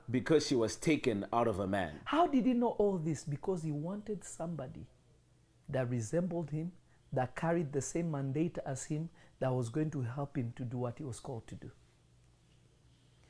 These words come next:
Speaker 2: So when she came, something moved inside of him and he knew,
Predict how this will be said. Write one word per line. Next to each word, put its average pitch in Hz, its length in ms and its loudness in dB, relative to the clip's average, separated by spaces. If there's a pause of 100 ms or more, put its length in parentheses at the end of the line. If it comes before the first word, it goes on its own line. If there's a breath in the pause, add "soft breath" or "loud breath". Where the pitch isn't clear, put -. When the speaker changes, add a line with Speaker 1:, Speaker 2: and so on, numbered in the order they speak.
(200 soft breath)
Speaker 2:
So - 220 4
when 202 160 12
she - 280 6
came, 160 520 6
something 269 680 4
moved 202 280 6
inside 180 460 2
of 143 100 2
him 147 200 -2
and 147 140 2
he 151 80 0
knew, 156 280 2